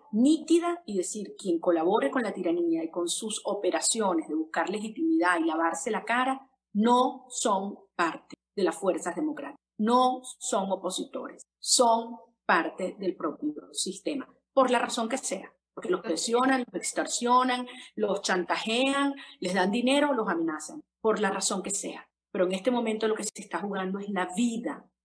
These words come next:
de Venezuela y la vida de los venezolanos. Y nosotros no podemos tolerar más, sino con una posición firme e inequívoca como la que tienes tú. Así que te agradezco mucho esta oportunidad, Tamara. Eh, eres una voz que, que a todos nos, nos reconforta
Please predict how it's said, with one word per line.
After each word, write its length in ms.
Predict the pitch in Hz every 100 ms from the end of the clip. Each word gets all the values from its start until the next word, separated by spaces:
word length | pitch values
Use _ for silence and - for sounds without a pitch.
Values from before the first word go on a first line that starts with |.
| -
de 100 | 185
Venezuela 640 | 170 170 - 220 226 240 240
y 80 |
la 140 | 208 165
vida 420 | 214 220 208 202
de 80 | 214
los 140 | 180
venezolanos. 800 | 160 156 - - - - - - _ _ _
Y 100 | 226
nosotros 300 | 196 185 196
no 160 | 214 196
podemos 340 | 196 185 202
tolerar 420 | 185 170 160 160
más, 500 | 165 208 277 - - _
sino 320 | - 214 175 160
con 120 | 160
una 120 | 160
posición 460 | 170 - - 170 185
firme 380 | 262 247 247 240
e 60 | 208
inequívoca 640 | 180 160 196 185 185 202 - - -
como 200 | 214 175
la 120 | 165
que 100 | 165
tienes 400 | - 160 160 -
tú. 120 | - - _ -
Así 240 | - 185
que 480 | 208 214 208 - - -
te 60 | 196
agradezco 440 | 185 185 196 254
mucho 280 | 240 233 226
esta 140 | 226
oportunidad, 600 | 208 208 214 185 180 170
Tamara. 640 | 175 175 160 151 165 165 -
Eh, 340 | 185 175 165
eres 180 | 202 202
una 280 | 220 226 220
voz 480 | 220 226 240 - -
que, 340 | 214 190 165 - - _ -
que 240 | 190 180
a 120 | 165
todos 320 | 226 220 226 226
nos, 280 | 214 196
nos 160 | 202 185
reconforta 960 | 185 180 180 180 226 233 254 269 277